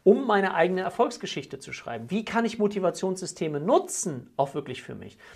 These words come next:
Dafür ist es übrigens wichtig, dass wir, ähm, Dinge tun, die mit Stimmigkeit behaftet sind. Ja, also du kennst das vielleicht aus dem Bereich von Diäten. Der bewusste Verstand,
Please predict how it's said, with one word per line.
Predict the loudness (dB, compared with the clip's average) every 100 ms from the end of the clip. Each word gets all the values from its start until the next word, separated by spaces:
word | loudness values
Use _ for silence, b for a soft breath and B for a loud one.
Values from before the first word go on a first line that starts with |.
| B
Dafür | 8 8 6
ist | -2
es | -2
übrigens | -2 -2 0
wichtig, | 2 2 4 4 4 -2 _ b b b _ _ _ _ -18 -16 -8
dass | 2 2 2 -6
wir, | 2 4 4 0 B B _
ähm, | 0 0 -4 -12 -20 _ 0
Dinge | 2 4 2
tun, | 0 0 0 -2 -14 -10
die | -8
mit | -6 -6
Stimmigkeit | -4 6 6 6 0 -4 -4 -4
behaftet | -8 -8 -10 -16 -16
sind. | -18 -20 _ _ _ _ _ _
Ja, | -6 -2 0
also | 0 2 0 B B
du | -6
kennst | 4 4 6
das | 0
vielleicht | 4 8 8 6
aus | 0 -2
dem | -2 -4 -4 -10 B -2
Bereich | -2 4 4 4 0 -14 b b b
von | -4 2 2 0
Diäten. | -6 -2 4 6 6 4
Der | 0 2
bewusste | 4 6 6 6 2
Verstand, | 2 0 6 8 8 2 -2 -16